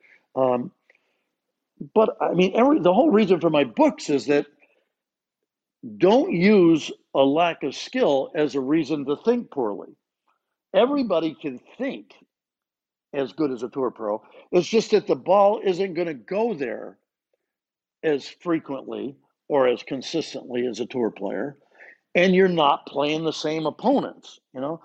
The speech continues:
Um, you know, you're, you're playing a different field. So, I mean, that's the good news. But, I mean, I, I think a lot of people wanna use that they don't have a certain level of skill to justify thinking poorly. And I'm always saying, "Well,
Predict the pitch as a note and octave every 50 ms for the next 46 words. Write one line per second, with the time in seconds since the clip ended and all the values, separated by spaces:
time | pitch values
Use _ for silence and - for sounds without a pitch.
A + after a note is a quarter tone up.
0 | _ - _ _ - C#3 C#3+ C#3+ C#3 C3+ C3+ C3 - _ _ - G#3+ A3 F3+ C#3
1 | C#3+ D#3+ D#3 - - - G3 G3+ F#3+ - F3+ G3+ G3+ G3 F#3+ E3+ G3 G3 E3+ G3+
2 | F#3 - - D4 C4+ G3+ C3 F#2+ - _ _ _ _ _ _ _ _ _ _ _
3 | _ _ _ _ _ _ - F3 F3 E3+ F3 E3+ E3 D#3+ D#3+ - _ _ _ _
4 | - - E3 F3+ F#3+ - - G#3 F#3+ F3+ A#3 A3 F#3 C#3 A2 G2+ G2+ - - E3
5 | D3+ - - E3 E3 F3 E3+ F3+ - - D#3+ - - E3+ F#3 F3 C#4 C4+ G#3+ G3+
6 | G3+ A3+ B3+ C#4 C#4+ C4 - - A3+ A3+ - - G3 F3+ E3+ E3 E3 _ _ _
7 | _ _ - E3+ D3+ F3 G3 G#3 G3+ F#3 E3+ D#3 D#3+ F#3 G#3 G#3 G3 F#3 E3+ D#3+
8 | D#3 C#3+ C3+ - - - _ _ _ _ _ _ _ _ _ _ _ _ _ B2+
9 | D3+ D#3 D3+ - D#3 D3 D3 F#3+ G3 F#3+ E3 E3 E3+ E3 D#3+ D3 C3+ - _ -
10 | C3 B2+ - - F3+ D#3+ C#3 D3 D#3+ E3+ D3 D3 C3 B2 - - - - - B3
11 | G#3+ D#3+ A#2+ A2 G#2+ - _ _ _ _ _ _ _ _ _ _ - - E3+ D3+
12 | A#2+ A#2+ E3 F3+ F#3+ - - F3+ - - D#3 D3 C#3 C3 - F3+ F3+ D#3+ - F3
13 | D#3+ C3+ - - - - C#3+ - D3+ D3+ D3 D#3 E3+ F#3 F3 - - F#3+ F#3+ F3
14 | F#3 F#3+ -